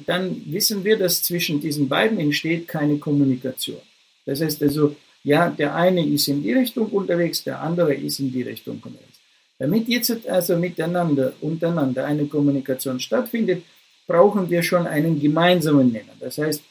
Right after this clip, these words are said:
wir wollen dasselbe. Entweder, äh, wir reden über den Wald, ja, und sind dann beide dafür interessiert und unsere Aufmerksamkeit vektormäßig ist in die Richtung, oder wir beide reden jetzt halt über das Wochenende, über das Grillen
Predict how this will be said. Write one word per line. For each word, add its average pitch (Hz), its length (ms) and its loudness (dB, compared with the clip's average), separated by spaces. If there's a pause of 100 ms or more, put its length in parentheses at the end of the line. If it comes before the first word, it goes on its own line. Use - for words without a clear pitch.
(240)
wir 147 200 2
wollen 170 300 6
dasselbe. 147 600 2
Entweder, 170 640 -2 (380)
äh, 143 260 2
wir 196 200 6
reden 156 340 2
über 135 200 0
den 127 260 0
Wald, 135 360 -2 (480)
ja, 170 420 0
und 143 220 2
sind 151 220 -2
dann 131 300 2
beide 135 440 0 (240)
dafür 143 360 0
interessiert 135 680 0
und 127 220 -6
unsere 139 420 4
Aufmerksamkeit 135 960 0
vektormäßig 127 760 -2
ist 113 160 -8
in 120 100 -10
die 208 100 -2
Richtung, 226 400 -2 (320)
oder 208 400 6
wir 143 180 2
beide 170 280 6
reden 170 320 2
jetzt 147 240 2
halt 147 160 0
über 139 180 0
das 127 200 -2
Wochenende, 165 460 0
über 139 280 -2
das 127 220 -4
Grillen 151 400 0